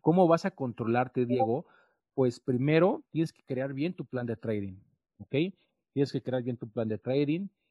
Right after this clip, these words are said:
tienes que crear bien, tienes que llevar bien lo que son tus, tus, este, diarios,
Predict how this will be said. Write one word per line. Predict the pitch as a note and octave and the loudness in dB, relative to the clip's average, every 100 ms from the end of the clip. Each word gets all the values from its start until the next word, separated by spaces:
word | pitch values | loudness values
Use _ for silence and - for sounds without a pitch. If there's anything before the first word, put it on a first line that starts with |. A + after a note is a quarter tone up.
| _ | _
tienes | - C#3 C3 | -6 -6 -4
que | B2+ | -6
crear | - B2 B2+ A#2+ | -6 -2 -2 -2
bien, | B2 C3+ C3+ C#3 - | -2 0 0 -2 -6
tienes | - C#3 | -4 -4
que | - | -2
llevar | A#2 A2+ A#2+ A#2+ | 0 0 -2 -4
bien | A#2 D3 F3 | -4 -2 0
lo | C#3+ | -2
que | - | -4
son | A2+ B2 B2 C3+ B2 - | -6 -4 -4 -4 -6 -4
tus, | A#2 G#2+ - _ | -2 -2 -8 _
tus, | A#2 A2 - - | 0 0 -2 -6
este, | A2 G#2+ - _ A2 G#2 G#2 G2+ F#2 - _ _ _ _ _ _ _ | -6 -6 -12 _ -2 0 0 -2 -4 -14 _ _ _ _ _ _ _
diarios, | B2+ A2+ A2+ A#2+ A#2+ B2 G#3+ C4+ | -2 0 2 4 4 2 0 -8